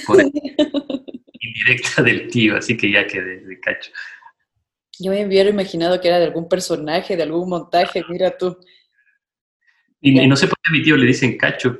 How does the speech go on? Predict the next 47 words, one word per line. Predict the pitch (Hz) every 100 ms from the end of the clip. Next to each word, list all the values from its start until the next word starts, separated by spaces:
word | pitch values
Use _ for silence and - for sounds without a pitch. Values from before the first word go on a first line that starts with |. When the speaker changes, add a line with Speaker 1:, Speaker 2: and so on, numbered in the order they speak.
| - -
Speaker 1:
Debe, | 117 104 -
la, | 147 - -
me | - 175
imagino | 170 175 165 -
que | 123
debe | 123
haber | 117 117
alguna | 117 117 113
historia | 110 117 110 107
de | 104
alguien, | 104 104 101 98 - -
el | 95 -
típico | 110 110 - 101
niño | 110 107
que | 104 98
pronunciaba | 98 104 - 104 101
mal | 101 98
Carlos | - 104 101 98 95
y |
dijo | 92 92 101 -
Cacho | 98 98 -
en | 95
lugar | 95
de | 95
Carlos | - 101 98 95 -
y | -
ya. | - - _ _ _ - - _ _ _ -
Speaker 2:
Ah, | 226 233
pero | 185 165
puede | 196 226
ser, | 208 170 135
¿no? | 139 - - - - _
Pero | 262 302
¿sabes | 302 349 370 359
qué? | 302 294
Qué | 302
lindo | 285 302 320 311
que | 214 196 -
a | 202
pesar | 196 196 - 208 220
de | 240
que | 233 175
seas | 180 190 202 208 - -
un | 185 185
maestro | 175 185 202
tan | 190 190
grande, | 170 180 208 196 196 202